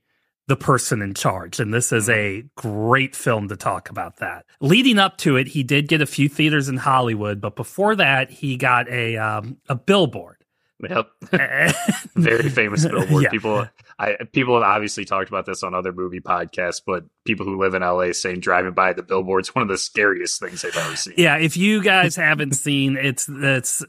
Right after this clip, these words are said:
Speaker 1: they call it the evil man look, and it's bas-, basically a close-up of Tommy Wiseau with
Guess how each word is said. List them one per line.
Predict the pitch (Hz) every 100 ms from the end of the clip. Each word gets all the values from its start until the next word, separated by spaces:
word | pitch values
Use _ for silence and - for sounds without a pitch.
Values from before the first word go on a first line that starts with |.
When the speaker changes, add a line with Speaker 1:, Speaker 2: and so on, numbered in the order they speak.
| _
Speaker 1:
they | 147 139 147
call | 127 - 156 151
it | -
the | 127
evil | 139 131 139 143
man | 139 143 139
look, | 139 143 139
and | 123
it's | 113
bas-, | - 143 147 - - 147
basically | 151 151 - 151 113
a |
close-up | - 127 123 127
of | 120 98
Tommy | - 123 123 117
Wiseau | 117 113 110 131 120 120 120 113
with | 120 120